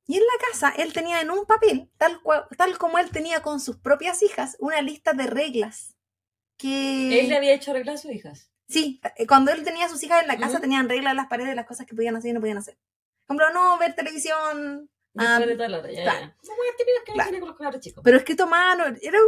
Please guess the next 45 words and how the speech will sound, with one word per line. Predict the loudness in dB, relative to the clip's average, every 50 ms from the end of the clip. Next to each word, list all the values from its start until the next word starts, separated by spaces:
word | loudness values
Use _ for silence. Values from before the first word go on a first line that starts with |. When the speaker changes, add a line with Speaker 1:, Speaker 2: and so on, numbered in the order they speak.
| 6 2
Speaker 1:
era | -2 -6 -4
un | -4 -4
poquito | -4 -4 -2 -2 -2
como | -2 -2
infantil, | 0 0 0 0 0 2 4 4 6 6 4 2 0 -2
lo | -2
encontré | -2 -2 -4 -2 -2 -4 -2
yo, | 0 2 2 2
pero | 2 2 2 0
cada | 2 2 4
uno | 4 4 2
con | 0 -2
su | -2 -4 -4
crianza. | -4 -6 -6 -6 -10 -16 -20 _ _ _ _
Qué | -10 -8
sé | -6 -4 -4
yo, | -4
pa-, | -2 -4 -4 -4 -4 -6 -4
pa | -4
meterme. | -2 0 0 -2 -2 -6 -20 _
Speaker 2:
<laughs> | -20 -16 -12 -12 -12 -12 -14 _ _ _ _ _ _ -20 -20 _ -2
Speaker 1:
Algunas | 0 2 6 8 8 8
veces | 8 6 2 2 0 0 0 0
lo | 0 0
ponen | 0 0 2 2
en | 2
el | 2 2
refrigerador | 0 0 0 2 4 4 4 4 2 2
y | 2
lo | 2 4
ponía | 4 4 4
en | 4
toda | 4 2 2
la | 0
casa. | -2 -10 -18 -18 _ _ _ _ _ _
Speaker 2:
Yo | -18 -18 -16
me | -16 -16
río. | -16 -16 -16 -18 -18 _ _ _ _ _ _ _ _ _ _ _ _ _ _ _ _ _ _ _ _ _ _ _ _ _
Speaker 1:
<laughs> | 2 2 2 4 2 2 0 0 _ _ _
Y | 2 4 4 4 4
en | 4 2
esta | 4 6 6 6
lista | 6 6 4 4 4 4
de | 6 4
reglas | 4 4 4 2 4 4 2 2 2 0 -6 -12 -16